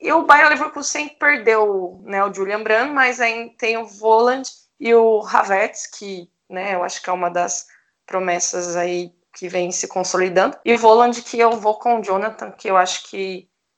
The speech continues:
merece mais uma chance na seleção alemã, que na seleção alemã não tem ninguém. É, tem o Timo Werner lá na frente, mas ainda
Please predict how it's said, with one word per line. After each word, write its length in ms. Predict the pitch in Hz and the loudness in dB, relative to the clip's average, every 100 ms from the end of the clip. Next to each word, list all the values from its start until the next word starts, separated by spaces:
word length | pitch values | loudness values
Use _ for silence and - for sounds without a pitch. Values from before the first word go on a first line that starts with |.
| _ - | _ -4
merece 460 | 190 185 185 - | 0 0 -2 -4
mais 300 | 190 185 185 | -2 0 0
uma 160 | 185 190 | -4 -4
chance 460 | - 196 180 180 | -4 -2 -2 -2
na 100 | 185 | -4
seleção 440 | 180 - 185 - 208 | -4 -4 -4 -2 -2
alemã, 340 | 226 233 208 | 0 0 -2
que 140 | 269 302 | -4 -12
na 120 | 285 | -8
seleção 400 | - 247 - 247 | -2 0 0 -2
alemã 200 | 214 196 | 0 0
não 140 | 220 | -2
tem 180 | 214 220 | -4 -4
ninguém. 400 | 233 185 180 180 | -4 -4 -4 -4
É, 220 | - 190 | 0 2
tem 320 | 180 - 214 226 | 2 0 -2 0
o 240 | 220 196 | 0 -2
Timo 340 | 190 - 196 | -2 -2 0
Werner 520 | 185 175 170 185 180 180 | 2 2 2 2 2 2
lá 100 | 175 | 0
na 120 | 180 | -2
frente, 360 | - 202 - | -2 -4 -4
mas 220 | - 208 196 | -4 -2 0
ainda 360 | 196 196 190 | 0 0 -4